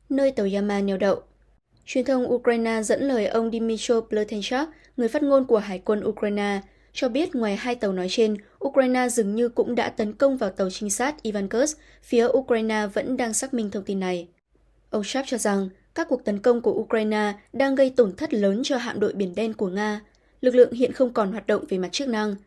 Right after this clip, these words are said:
Bộ trưởng Anh không giải thích thêm chi tiết về những nhận định nói trên. Ukraine nhiều lần tuyên bố sẽ giành lại bán đảo Crimea mà Nga sáp nhập vào năm hai nghìn không trăm mười bốn. Đây là nơi đóng quân của hạm đội Biển Đen Nga.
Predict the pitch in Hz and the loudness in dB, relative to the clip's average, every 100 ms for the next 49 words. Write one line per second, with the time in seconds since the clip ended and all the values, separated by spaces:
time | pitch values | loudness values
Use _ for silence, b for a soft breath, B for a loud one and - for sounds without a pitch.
0 | b b b b 233 - 233 185 226 226 | b b b b 0 2 -2 0 -2 -2
1 | 240 214 190 262 285 247 208 - 196 277 | -4 -2 -4 -4 -2 -2 -2 -6 -2 -2
2 | 330 - 196 185 185 269 240 190 180 170 | -2 -4 -4 -2 -4 -4 -4 -4 -6 -8
3 | - 196 190 - _ _ _ _ _ - | -4 -4 -4 -10 _ _ _ _ _ -6
4 | 247 240 226 226 220 214 208 202 196 226 | 0 2 2 0 0 2 4 4 2 0
5 | 202 196 208 - 277 285 220 190 190 190 | 0 0 0 -2 -2 -2 -2 -2 -2 -4
6 | 220 190 - 226 226 214 B B 240 220 | -2 -4 2 4 4 0 B B -4 -2
7 | 226 233 330 339 254 - - 196 196 208 | -2 -2 -2 0 -2 -2 -2 0 0 -2
8 | 220 247 220 185 185 202 196 185 180 175 | -4 -6 -6 -6 -6 -6 -2 -2 -4 -4
9 | 240 - B B - 277 226 196 220 214 | -6 -8 B B 2 2 2 0 0 0
10 | 190 269 262 247 185 208 - 190 196 175 | 0 4 4 2 -4 -4 -4 -2 -4 -4
11 | 180 196 196 190 | -4 -2 -2 -4